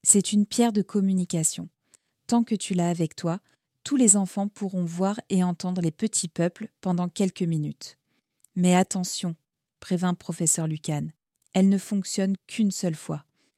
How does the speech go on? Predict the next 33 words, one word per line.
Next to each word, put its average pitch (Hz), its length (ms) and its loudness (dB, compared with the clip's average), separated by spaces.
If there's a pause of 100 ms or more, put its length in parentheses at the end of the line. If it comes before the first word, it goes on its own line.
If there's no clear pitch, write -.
(120)
Il 170 100 -2
faudra 185 400 0
choisir 170 540 -2
le 156 120 -2 (120)
bon 170 120 -4
moment. » 165 400 -4 (840)
Cette - 280 4
nuit-là, 196 340 4
Nicolas 190 440 2
s'endormit 180 540 0
en 170 80 -2
serrant 185 380 0
la 170 120 2
pierre 185 240 -2
de 170 80 -2
communication 175 840 -2 (480)
et 196 120 4
en 185 80 4
répétant 196 520 0
l'hymne 185 260 2
du 175 120 -8
courage. 160 600 -8 (720)
Pour 185 140 2
la 185 120 8
première 220 400 2
fois 202 160 0
depuis 185 320 -4
longtemps, 180 480 -4 (380)
l'ombre 214 340 2
chuchotante 196 680 -2
semblait 185 480 0
avoir 175 300 0
rétréci. - 640 -4